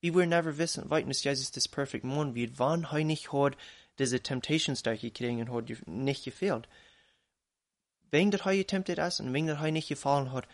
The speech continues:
dort wies uns, dass er ist perfect gemerkt worden. Und dort er ist der perfect one. What God have,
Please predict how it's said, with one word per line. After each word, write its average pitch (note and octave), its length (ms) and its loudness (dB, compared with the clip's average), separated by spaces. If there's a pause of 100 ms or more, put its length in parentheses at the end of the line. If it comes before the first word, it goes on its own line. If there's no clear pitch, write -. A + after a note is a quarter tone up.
(440)
dort D#3+ 220 4
wies D#3+ 200 -2
uns, C3 180 -6
dass A#2+ 240 -8
er C3+ 300 2
ist - 260 -4 (380)
perfect - 360 0
gemerkt B2 380 -4
worden. A#2 320 0 (600)
Und C#3 80 2
dort C3 180 4
er C#3 300 4
ist - 180 -4
der - 60 -12
perfect - 480 -10
one. A#2 120 -12 (600)
What - 180 -2
God B2+ 300 4
have, A2+ 300 -2